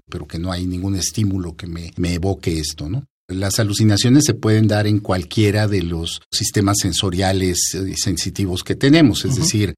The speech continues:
Speaker 1: hay alucinaciones visuales, olfatorias, sinestésicas, gustativas, en fin. Pero en la esquizofrenia particularmente,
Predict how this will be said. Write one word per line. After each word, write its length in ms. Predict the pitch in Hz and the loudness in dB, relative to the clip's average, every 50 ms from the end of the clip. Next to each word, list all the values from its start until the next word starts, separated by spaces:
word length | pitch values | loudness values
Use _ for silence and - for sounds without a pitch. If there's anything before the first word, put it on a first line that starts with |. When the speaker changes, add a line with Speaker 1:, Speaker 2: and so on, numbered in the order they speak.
| _ - | _ -6
Speaker 1:
hay 180 | - 90 87 92 | -2 -2 0 0
alucinaciones 1080 | 90 87 85 78 - 87 80 85 80 76 - 104 95 90 87 90 92 87 80 76 - - - - - - - | -2 -2 -4 -4 -4 -2 -2 -2 -4 -4 -2 -2 -2 -2 0 -2 -2 -2 -2 -4 -6 -6 -8 -14 -16 -12 -6
visuales, 580 | 92 87 80 - 104 92 90 90 98 92 - - | -4 -2 0 0 0 0 0 0 0 0 0 -2
olfatorias, 960 | 87 78 - 92 87 - - 90 90 92 87 87 92 98 95 90 90 87 82 - - - - _ _ _ _ | -4 -4 -4 -6 -6 -6 -6 -6 -4 -4 -2 -2 -2 -2 0 0 -2 -2 -2 -2 -4 -4 -8 _ _ _ _
sinestésicas, 1400 | - - - - 110 98 92 87 80 - - - 92 90 87 - - 101 - - - 104 95 90 87 87 82 - - - _ - 85 | -10 -6 -4 0 0 0 0 0 -2 -4 -4 -2 -2 -2 0 -2 -2 -4 -4 -6 -6 -4 -2 -2 -2 -4 -4 -6 -8 -8 _ -12 -4
gustativas, 1200 | - 107 104 107 - - 95 80 76 - 107 98 98 98 95 90 95 92 90 90 87 90 87 - - - - - | -2 0 0 0 0 0 -2 -4 -4 -4 -4 -2 -2 -2 -2 -2 -2 -2 -2 -2 -2 -2 -2 -2 -2 -2 -4 -4
en 140 | - 117 104 | -2 0 2
fin. 300 | 101 151 156 131 107 - - - | 4 6 6 6 6 4 0 2
Pero 220 | - 170 180 185 | 2 4 4 4
en 60 | 180 | 4
la 60 | 180 180 | 2 2
esquizofrenia 880 | 175 - - 175 165 - 170 156 - - 160 151 151 147 135 131 131 135 | 0 0 -4 -4 -2 -2 -2 -2 -2 0 2 4 6 6 6 4 2 0
particularmente, 1000 | 127 110 113 - 113 - - 123 123 123 123 123 120 120 110 107 107 - 98 | -4 -6 -6 -6 -8 -4 -2 0 0 2 2 2 2 2 2 0 0 -2 -6